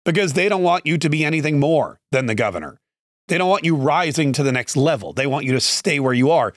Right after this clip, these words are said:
They want the nomination, so they're going to attack you, and the only thing they can attack you on is how well you do as governor. And so the Democrats and the Republicans are hammering away at Ron DeSantis. And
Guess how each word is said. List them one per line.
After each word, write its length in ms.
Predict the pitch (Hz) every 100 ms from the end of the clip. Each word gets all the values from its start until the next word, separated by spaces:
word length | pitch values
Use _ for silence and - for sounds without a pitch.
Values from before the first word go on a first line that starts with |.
| _ _ - 131
They 160 | 208
want 260 | 202 165 151
the 60 |
nomination, 680 | 135 120 120 156 147 120 110 - _ -
so 180 | 156
they're 220 | 147 147 156
going 220 | 151 143
to 100 | 139
attack 380 | - 175 175 143
you, 180 | 123 -
and 120 | 139
the 60 | 151
only 180 | 170
thing 160 | 156 147
they 100 | 139
can 100 | 135
attack 340 | 123 156 180
you 100 | 180
on 140 | 113 113
is 100 | 123
how 160 | 117
well 220 | 117 117 123
you 100 | 110
do 160 | 104
as 80 | 117
governor. 340 | 165 208 76 - _ _ _ _ _ - -
And 240 | 147 147
so 360 | 139 147 139 131 _ _ _
the 100 | 180
Democrats 580 | 165 165 185 180 180 196
and 80 | 226
the 60 |
Republicans 540 | 175 143 139 143 143 147
are 120 | 139
hammering 380 | 135 131 135 131
away 220 | 113 110
at 80 | 101
Ron 200 | 104 104
DeSantis. 540 | 101 107 92 - - - _ _ _ _
And 460 | 131 135 135 131